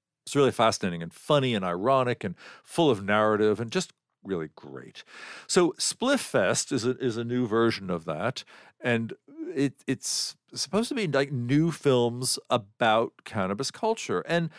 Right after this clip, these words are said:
I would say fifty percent of it was really interesting and fresh and successful, and the other fifty percent was,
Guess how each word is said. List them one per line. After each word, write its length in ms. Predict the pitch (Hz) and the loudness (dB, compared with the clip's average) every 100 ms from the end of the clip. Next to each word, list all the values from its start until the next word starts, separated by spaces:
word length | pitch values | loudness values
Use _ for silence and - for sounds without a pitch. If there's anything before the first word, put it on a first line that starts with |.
| - - - | -20 -18 -4
I 140 | 202 | 0
would 120 | 320 - | 2 2
say 220 | - 196 | 2 2
fifty 340 | - 220 - | 2 -2 -2
percent 400 | 185 156 - 147 | -2 0 4 4
of 100 | 131 | 4
it 100 | 107 | 2
was 200 | 98 110 110 | 0 -2 2
really 300 | 127 131 107 | 4 4 2
interesting 480 | 110 107 - 104 98 | -4 -6 -4 -4 -4
and 100 | 87 | -4
fresh 300 | 107 98 - | -2 0 -2
and 100 | 101 | -8
successful, 760 | 95 - 113 110 - 147 139 | -8 -2 0 0 0 0 0
and 200 | 110 104 | -2 -4
the 180 | 131 127 | -2 2
other 120 | 127 | 2
fifty 260 | 120 - 98 | 2 -4 -6
percent 440 | 101 - 104 98 | -6 -2 -2 -2
was, 360 | 98 95 90 | -2 -2 -2